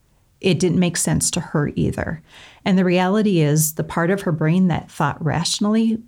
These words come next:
was shut down and wasn't online to make that rational decision.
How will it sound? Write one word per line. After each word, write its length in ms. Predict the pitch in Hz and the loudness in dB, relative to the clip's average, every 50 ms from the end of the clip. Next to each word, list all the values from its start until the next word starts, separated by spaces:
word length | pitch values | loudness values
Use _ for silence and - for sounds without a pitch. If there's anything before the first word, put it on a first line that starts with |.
| _ _ | _ _
was 500 | - 175 175 - 190 262 269 269 - - _ - | -4 -2 0 0 0 0 0 -2 -4 -10 _ -12
shut 400 | - - - - 156 - - 156 | -8 -6 -2 -2 -2 -2 -2 -2
down 400 | 151 139 139 143 139 139 143 139 | 0 0 0 2 2 2 0 0
and 440 | - - 160 156 151 156 156 147 151 | 0 0 0 2 4 2 2 2 0
wasn't 640 | 160 165 160 170 180 180 196 - 233 214 190 - - - | -4 -4 -2 0 0 0 0 2 2 2 0 0 -2 -2
online 600 | 175 156 156 156 151 147 143 147 147 156 160 156 | 2 2 4 4 4 2 0 0 0 2 2 0
to 200 | 156 - - 160 | 0 0 0 2
make 340 | 160 156 151 156 156 156 - | 2 4 4 2 0 -2 -4
that 200 | - 147 - - | -4 -4 -4 -2
rational 460 | 165 143 139 143 - - - 147 143 | -4 -4 -4 -4 -4 -4 -2 -2 -2
decision. 580 | 143 143 156 - - 185 185 - - 160 165 | -2 -4 -4 -2 -2 -2 0 0 0 -2 -2